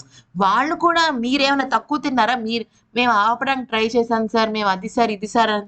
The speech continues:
చెప్పినా కూడా అస్సలు వినకుండా కళ్యాణ్ విషయంలో మాత్రం నాకు సార్ చేసింది అయితే మాత్రం ఈ రోజు జనాలందరికీ కూడా ఏంటి సార్ ఇంత చేస్తున్నారేంటి,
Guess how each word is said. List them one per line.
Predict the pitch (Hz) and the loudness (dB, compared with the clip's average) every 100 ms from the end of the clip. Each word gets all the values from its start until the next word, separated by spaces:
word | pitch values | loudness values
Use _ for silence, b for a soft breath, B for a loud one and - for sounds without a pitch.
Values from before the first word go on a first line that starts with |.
| 214 | -8
చెప్పినా | 185 - 233 | -10 -6 -2
కూడా | - - 214 226 190 208 214 b b - | -2 -2 2 4 4 2 -2 b b -6
అస్సలు | 202 - - 320 294 | -6 -6 -4 -2 -2
వినకుండా | 208 220 262 294 269 262 | -6 -6 -2 0 0 -2
కళ్యాణ్ | 254 233 214 240 277 320 294 | -2 -4 -2 -2 0 0 -2
విషయంలో | 262 - 240 226 | -4 0 2 2
మాత్రం | 214 202 - 254 214 214 226 _ B B 208 | 0 -2 0 0 2 0 -2 _ B B -2
నాకు | 214 226 254 | 2 2 2
సార్ | 320 285 254 | -2 -2 0
చేసింది | 240 240 233 | -2 -2 0
అయితే | 214 233 | 0 0
మాత్రం | 208 202 240 220 | 0 0 0 0
ఈ | 220 214 | -2 0
రోజు | 233 269 240 | 0 0 -4
జనాలందరికీ | 180 196 240 262 208 240 285 285 | -2 0 2 0 -2 -6 -6 -4
కూడా | 254 247 214 - | -2 -4 -4 -8
ఏంటి | 240 320 381 381 330 | -4 -2 0 0 2
సార్ | 247 220 247 | 4 2 2
ఇంత | 233 226 | -4 -10
చేస్తున్నారేంటి, | 254 240 240 - 247 233 220 214 | -2 0 -2 -4 -2 -2 -2 -4